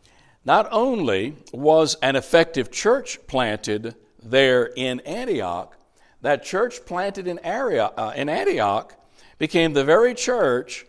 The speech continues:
that sent out the Apostle Paul to reach the Gentile world for Jesus Christ. So these believers who scattered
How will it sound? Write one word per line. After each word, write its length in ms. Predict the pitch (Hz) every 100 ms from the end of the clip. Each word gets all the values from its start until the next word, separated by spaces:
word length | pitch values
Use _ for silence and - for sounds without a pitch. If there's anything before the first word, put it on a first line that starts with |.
| _ _ _
that 200 | 139 143
sent 380 | - 208 220 - 175
out 460 | 190 139 123 -
the 100 | 143
Apostle 480 | 135 - 131 - 135
Paul 600 | - 269 120 101 110 - _ _
to 140 | - 139
reach 460 | 160 175 113 -
the 100 | 113
Gentile 640 | 107 131 143 139 127 127 127
world 520 | 117 147 98 90 107 _ _
for 160 | 110
Jesus 420 | 92 82 87 98 -
Christ. 640 | - 107 95 76 - - _ _ _ _ _
So 200 | - 139
these 240 | 147 139
believers 560 | 123 135 147 196 214 -
who 100 | 175
scattered 840 | - - 160 196 208 101 92 131